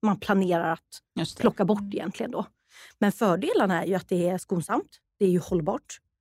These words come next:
Speaker 1: Jag tycker att det håller längre än många andra
Speaker 2: Mm.
Speaker 1: tekniker. Men också helt naturligt. Det är ju med
Speaker 3: Mm.
Speaker 1: hjälp av en bomullstråd. Så det är faktiskt världens äldsta hårborttagningsteknik.
Speaker 2: Just det, precis.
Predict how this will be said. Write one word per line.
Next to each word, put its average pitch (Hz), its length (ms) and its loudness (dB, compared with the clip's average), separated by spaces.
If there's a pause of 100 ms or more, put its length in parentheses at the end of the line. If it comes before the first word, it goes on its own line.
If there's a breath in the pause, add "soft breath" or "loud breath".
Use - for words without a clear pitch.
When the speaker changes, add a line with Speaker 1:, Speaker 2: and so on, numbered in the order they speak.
(360)
Speaker 1:
Jag 196 120 -2
tycker 226 140 -8
att - 40 -4
det 202 80 0
håller 196 460 2
längre 185 300 4
än 160 60 2
många 165 260 0
andra 170 200 2
Speaker 2:
Mm. 160 180 4
Speaker 1:
tekniker. 175 440 -2 (640 soft breath)
Men 294 120 8
också 294 220 0
helt 220 160 0
naturligt. - 600 -4 (120)
Det 285 60 -2
är 294 40 4
ju 320 120 4
med 294 100 10
Speaker 3:
Mm. 254 60 6
Speaker 1:
hjälp 254 200 0
av 240 100 2
en 240 120 2
bomullstråd. 214 600 0 (440)
Så - 120 -6
det 220 80 0
är 269 40 -4
faktiskt 208 340 2
världens 240 720 2 (340)
äldsta 175 460 0 (240)
hårborttagningsteknik. 185 840 2
Speaker 2:
Just 151 200 0
det, - 60 -20
precis. - 640 -8